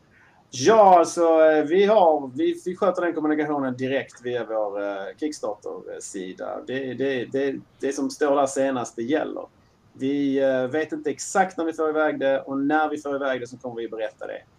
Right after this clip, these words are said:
Eh, vi är väldigt, väldigt noga i kommunikationen att inte köra någon kommunikation på olika ställen, utan man får reda på det via vår, eh, via vår Kickstarter-sida. Och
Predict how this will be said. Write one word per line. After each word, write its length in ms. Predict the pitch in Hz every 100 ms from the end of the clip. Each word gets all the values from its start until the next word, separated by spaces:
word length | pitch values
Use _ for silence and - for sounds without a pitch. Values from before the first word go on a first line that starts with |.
| _ _ _ -
Eh, 140 | 123 123
vi 60 |
är 60 | 143
väldigt, 180 | 175 165
väldigt 360 | 160 123 135
noga 220 | 156 147 131
i 40 |
kommunikationen 640 | 131 127 123 127 135 120
att 220 | 117 - 135
inte 480 | 139 131 - 120 -
köra 500 | - - 127 123 113
någon 180 | 110 107
kommunikation 520 | 117 110 107 113 120
på 100 | 113
olika 260 | 117 113 113
ställen, 460 | - 127 131 104
utan 380 | 98 95 110 101 _ _ _ -
man 240 | 139 160
får 120 | 147
reda 260 | 143 139 127
på 260 | 131 113
det 100 | 107
via 380 | 104 107 101 101
vår, 280 | 104 95 87 92
eh, 640 | 95 - - _ _ _ 101
via 160 | 107 104
vår 140 | 101
Kickstarter-sida. 840 | - 113 110 98 - - - - -
Och 200 | 107